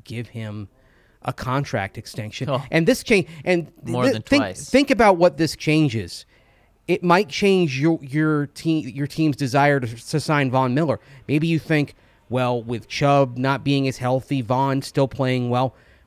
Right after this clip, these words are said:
Speaker 1: we have to make sure Von Miller is back
Speaker 2: Yep.
Speaker 1: for twenty twenty-two and beyond."
Speaker 2: Sign him up before the
Speaker 1: Right.
Speaker 2: season's over.
Speaker 1: Right.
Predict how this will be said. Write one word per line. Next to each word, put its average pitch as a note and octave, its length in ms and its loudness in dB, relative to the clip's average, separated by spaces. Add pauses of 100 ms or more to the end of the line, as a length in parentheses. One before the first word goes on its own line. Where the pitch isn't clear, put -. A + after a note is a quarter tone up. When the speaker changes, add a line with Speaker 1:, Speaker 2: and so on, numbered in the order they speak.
Speaker 1:
we C#3 100 -2
have D3 260 2
to D3+ 100 -6
make D#3+ 180 2
sure F3+ 180 0
Von D#3 260 2
Miller D#3 300 2
is C3+ 160 -4
back D#3+ 480 -2
Speaker 2:
Yep. B2 280 -10
Speaker 1:
for C#3+ 100 -6
twenty C#3+ 280 -2
twenty-two B2+ 540 -6
and A2+ 120 -6
beyond." G2+ 480 -10
Speaker 2:
Sign D#3+ 280 0
him E3 80 -2
up D3 140 -2
before D3 340 0
the F3 60 4
Speaker 1:
Right. A#2+ 100 2
Speaker 2:
season's F3+ 440 -6
over. G2 260 -6
Speaker 1:
Right. C3 280 0